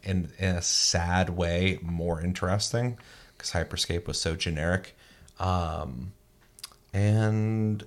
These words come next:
yeah, it's a third-person shooter, so that's kind of cool, but not really too awesome. The, the controls didn't feel, like, that tight, but they weren't bad either.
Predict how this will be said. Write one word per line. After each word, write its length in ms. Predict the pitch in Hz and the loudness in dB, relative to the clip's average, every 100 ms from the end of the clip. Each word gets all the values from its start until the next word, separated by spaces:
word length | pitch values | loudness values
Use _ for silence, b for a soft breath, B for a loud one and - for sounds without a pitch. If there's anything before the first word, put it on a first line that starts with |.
| - | -10
yeah, 200 | 135 190 | -2 0
it's 120 | 98 98 | 0 0
a 40 | |
third-person 560 | - 147 - 165 - 104 | 2 2 2 2 2 2
shooter, 500 | - 117 127 143 143 - B B B B B B B B _ | 2 2 2 0 -4 -14 B B B B B B B B _
so 540 | - - - 110 104 | -2 2 6 6 6
that's 1000 | 98 95 101 107 117 - - - - - B B B B B B B B _ - - | 4 2 6 6 6 2 2 4 4 2 B B B B B B B B _ -20 -8
kind 400 | - 92 95 101 | 0 2 4 4
of 180 | 95 | 2
cool, 300 | - 101 98 | 0 2 2
but 140 | 92 92 | 4 4
not 180 | 87 82 | 2 2
really 220 | 80 73 | -2 -4
too 340 | - 104 95 | -4 2 6
awesome. 460 | 95 92 - 95 92 | 6 6 4 2 2
The, 180 | 87 87 | 0 -4
the 460 | - 87 82 76 71 | -2 0 0 -2 -4
controls 400 | - 98 117 107 | -4 0 0 0
didn't 200 | 101 85 | 0 -2
feel, 220 | - 80 71 | -2 -4 -2
like, 280 | 71 - 78 87 87 | -6 -6 -10 -8 -4
that 320 | 90 87 76 | -2 -2 -2
tight, 260 | - 90 90 | 0 0 0
but 100 | - | -2
they 60 | 85 | -4
weren't 260 | 78 71 | -2 -4
bad 260 | 78 80 76 | -4 -2 0
either. 460 | 80 87 87 95 | 0 0 0 -2